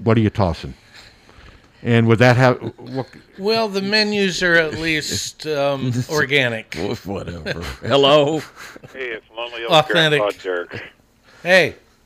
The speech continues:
Speaker 4: Morning, guys.
Speaker 2: Hey.
Speaker 4: Pat, any word on when we can expect to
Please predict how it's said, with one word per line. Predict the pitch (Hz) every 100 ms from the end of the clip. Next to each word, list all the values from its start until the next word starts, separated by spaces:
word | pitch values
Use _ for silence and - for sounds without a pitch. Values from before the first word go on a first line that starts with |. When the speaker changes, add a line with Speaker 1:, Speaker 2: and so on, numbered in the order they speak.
| _ -
Speaker 4:
Morning, | 127 127 113
guys. | 110 110 110 - -
Speaker 2:
Hey. | 147 143 113 _ _ _ _ _ - - - _
Speaker 4:
Pat, | - 185 190 _ _ _ _ _ -
any | 185 214 190 _ _ - - - - -
word | 139 160 156
on | 123 113 107
when | 131 147
we | 143
can | - 120
expect | - - 123
to | -